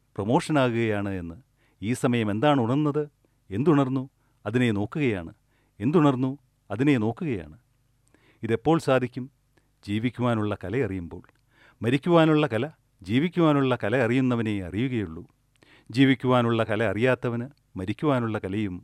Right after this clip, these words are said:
അറിയുവാനേ സാധിക്കുകയില്ല. ശരിക്കും ജീവിക്കുവാൻ അറിയാത്തവർ ക്ഷണം പ്രതിക്ഷണം അകത്ത് രാഗമുണർത്തുകയും ദ്വേഷമുണർത്തുകയും ചെയ്യും. സംവേദന വരുന്നു, രാഗമുണർത്തുന്നു,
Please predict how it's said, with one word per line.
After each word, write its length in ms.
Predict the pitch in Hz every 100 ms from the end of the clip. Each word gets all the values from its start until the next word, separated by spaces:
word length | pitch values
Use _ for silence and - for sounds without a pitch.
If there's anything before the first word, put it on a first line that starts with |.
| _
അറിയുവാനേ 480 | 92 107 117 113 117
സാധിക്കുകയില്ല. 720 | 147 92 101 127 127 90 78 - _ _ - - _
ശരിക്കും 460 | - 143 139 139 123 107
ജീവിക്കുവാൻ 560 | 107 135 160 143 135 120
അറിയാത്തവർ 560 | 107 139 127 113 104 98 _ _ _
ക്ഷണം 320 | - 110 131 110 101
പ്രതിക്ഷണം 580 | 101 117 - 127 110 90 - _ _
അകത്ത് 280 | 101 117 -
രാഗമുണർത്തുകയും 880 | 110 101 151 135 127 - 110 104 95 92 _ _
ദ്വേഷമുണർത്തുകയും 840 | - 110 143 165 123 110 110 104 95
ചെയ്യും. 300 | - 85 82 _ _ _ _ -
സംവേദന 460 | 175 165 147 127 127
വരുന്നു, 360 | 117 110 104 95 - _ _
രാഗമുണർത്തുന്നു, 760 | 107 123 143 120 104 107 95